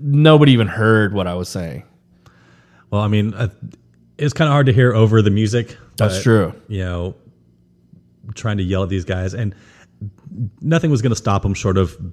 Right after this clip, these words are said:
Speaker 2: being physically restrained.
Speaker 1: Yeah.
Speaker 2: Which is kind of what had to happen.
Speaker 1: Yeah, I've had to stop. Well, I, I got in front of, like, what? Like, five? I don't even know, dude.
Speaker 2: You got in
Speaker 1: Five
Speaker 2: front of a few of those guys. You,
Speaker 1: five plus
Speaker 2: you, you got,
Speaker 1: dudes.
Speaker 2: you,
Speaker 1: I
Speaker 2: between you and, and the guy from Mexico, like, you, you know, if they were gonna go, th-, if they wanted him, they had to get through you.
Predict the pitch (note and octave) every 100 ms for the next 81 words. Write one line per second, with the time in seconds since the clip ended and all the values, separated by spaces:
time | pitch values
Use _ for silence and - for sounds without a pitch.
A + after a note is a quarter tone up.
0 | _ - G2+ E2+ - G#2 F#2 F#2+ F#2+ E2+
1 | - G2+ E2+ D#2 E2 G#2 G2 F#2 F#2 -
2 | F2+ E2+ F#2 F2 - - A#2+ A2+ G#2+ G2+
3 | F2 F#2 E2 - - _ - G#2+ B2+ G#2
4 | C3+ C3 A#2 E3 D#3+ - D3+ - C3 C#3+
5 | D3 A#2 B2+ C#3+ D#3+ - D3 C3 A2+ G#2
6 | G#2+ F2+ - - - - - G2 A2 A2+
7 | - C#3+ A2+ F#2+ F#2 F2+ F2 E2+ F2+ F2+
8 | A#2 D#3+ - E3 C3 D3 A2 E2 F2 E2+
9 | G#2+ A#2+ C3+ D3 D#3 E3+ D3 C3 C3+ C3+
10 | D#3+ D#3+ C#3 C3+ D#3+ D3+ F3 F3+ C#3+ C3+
11 | C3 B2+ B2+ B2 B2 G#2+ - - F2 F2+
12 | - - A2+ A2 G2+ A2+ G#2 - - -
13 | A2 G2+ C#3 D#3 D3 C3+ B2+ A2 B2 C#3+
14 | D3 C#3 B2+ A#2+ A2+ G#2+ G2 G2+ F2 D#2